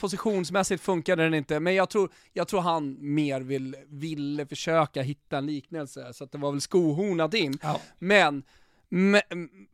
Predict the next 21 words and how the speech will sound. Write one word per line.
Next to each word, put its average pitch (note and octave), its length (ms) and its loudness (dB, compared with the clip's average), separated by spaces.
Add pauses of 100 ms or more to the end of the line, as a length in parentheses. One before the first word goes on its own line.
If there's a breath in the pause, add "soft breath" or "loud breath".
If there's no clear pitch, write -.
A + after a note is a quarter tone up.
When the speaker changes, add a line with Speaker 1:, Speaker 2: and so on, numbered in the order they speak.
(120)
Speaker 1:
alltså, F3 300 0
Madianogis F#3 840 2
position, B2 960 0 (680 loud breath)
för - 120 4
mig A3 400 6
är D#3 40 4
hon C#3+ 180 4
ju C3+ 140 2
en C#3+ 120 -2 (640)
nia. F#3 400 4 (140)
Hon E3 80 2
har G3+ 80 4
ju B3+ 60 4
spelat G3 360 4
ute F3+ 140 -2
på F3 60 -2
kanten G#3+ 420 2
också C#3 240 -4
i, B2+ 460 -6
i B2 100 -6
Pablos C#3 500 -2